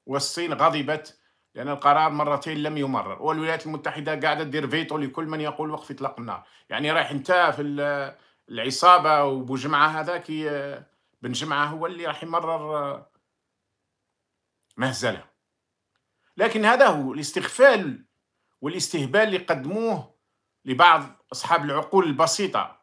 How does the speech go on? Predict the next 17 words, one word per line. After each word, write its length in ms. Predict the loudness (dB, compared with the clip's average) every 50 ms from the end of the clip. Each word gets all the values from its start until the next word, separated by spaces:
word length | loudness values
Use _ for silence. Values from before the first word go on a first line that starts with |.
| _ -4
ولا 240 | -2 0 0 0
أقول 340 | 0 -2 -4 -8 -6 -6 -6
البسطاء، 760 | -6 -6 -8 -10 -10 -6 -6 -4 0 0 0 0 -2 -6 _ _ _ _ _ _ _ _ _ _ _ _ _ _
فأكثر 460 | -6 -6 -6 -6 -6 -2 -2 -2 -2
البسطاء 640 | -2 -4 -8 -8 -8 -4 -4 -4 0 0 0 0 0
فاهمين 460 | -4 -6 -6 -4 -4 -6 -6 -6 -6
ما 180 | -4 -2 -2 -2
يجري 480 | -2 -2 -4 -6 -6 -8 -10 -14 _ _ _ _ _ _ _ _ _ _ _ _ _ _ _ _
وعارفين 540 | -6 -2 -2 -2 -2 -2 -6 -8 -8 -8 -8
أن 160 | -10 -10 -10
البلاد 460 | -10 -10 -10 -6 -2 -2 -2 -2 -4 -6
تديرها 560 | -12 -16 -12 -6 -2 -2 -2 -2 -4 -8 -10
عصابات 720 | -10 -10 -10 -10 -10 -10 -8 -6 -6 -6 -6 -8 -12 -16
إجرامية 760 | -16 -14 -12 -12 -10 -10 -10 -10 -10 -10 -14 -16 -20 -20 _ _ _ _ _ _ _ _ _ _ _ 0
إرهابية 840 | 0 0 0 0 -2 -4 -2 -2 -2 -2 -2 -4 -4 -4 -6 -10 -14
أفشلت 840 | -14 -6 -4 -4 -4 -4 -6 -8 -6 -4 -4 -4 -4 -4 -8 -8
البلاد 500 | -14 -16 -14 -10 -2 2 2 2 2 0